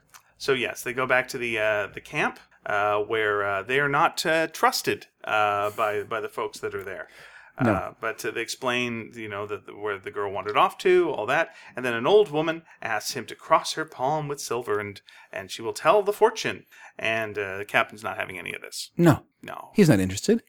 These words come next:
Speaker 1: No,
Speaker 2: Who
Speaker 1: he's
Speaker 2: wants
Speaker 1: been,
Speaker 2: another fortune?
Speaker 1: he's been on the sea enough. Yeah, and he's, yeah, does he wanna know his fortune? Uh, it, life's rough. Maybe he doesn't wanna know that.
Speaker 2: Yeah.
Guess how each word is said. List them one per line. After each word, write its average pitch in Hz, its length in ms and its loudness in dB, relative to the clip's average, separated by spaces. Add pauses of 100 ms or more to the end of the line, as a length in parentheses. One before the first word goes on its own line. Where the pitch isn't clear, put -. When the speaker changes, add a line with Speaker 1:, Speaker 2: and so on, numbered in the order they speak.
Speaker 1:
No, 98 280 -4
Speaker 2:
Who 175 60 2
Speaker 1:
he's 214 60 10
Speaker 2:
wants 196 160 8
Speaker 1:
been, 196 80 6
Speaker 2:
another 190 160 6
fortune? 185 400 -2
Speaker 1:
he's 180 200 0
been 170 120 2
on 131 160 4
the 117 80 -4
sea 127 280 -2
enough. 113 300 2
Yeah, 170 360 8
and 123 100 2
he's, 160 240 -4
yeah, 208 300 4
does 165 200 2
he 175 60 2
wanna 185 220 2
know 254 100 0
his 269 120 -2
fortune? 311 600 -2
Uh, 220 60 -2
it, 233 400 -2 (200)
life's 226 380 0
rough. 202 300 2
Maybe 165 200 -2
he 180 40 -2
doesn't 196 180 -6
wanna 127 200 -4
know 104 140 -8
that. 98 180 -10 (120)
Speaker 2:
Yeah. 120 240 4